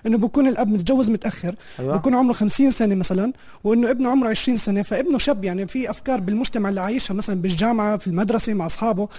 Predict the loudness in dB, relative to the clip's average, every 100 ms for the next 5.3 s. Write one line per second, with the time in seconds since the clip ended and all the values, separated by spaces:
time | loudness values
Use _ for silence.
0 | -20 -16 -4 0 0 0 0 0 0 0
1 | 0 0 -2 0 0 0 -2 -4 -2 -2
2 | -2 -4 -4 -4 -2 -6 -6 -4 0 0
3 | 0 -4 -4 -4 -4 -6 -8 -4 -2 -2
4 | -2 -2 -2 -2 -2 -2 0 0 0 -2
5 | -6 -6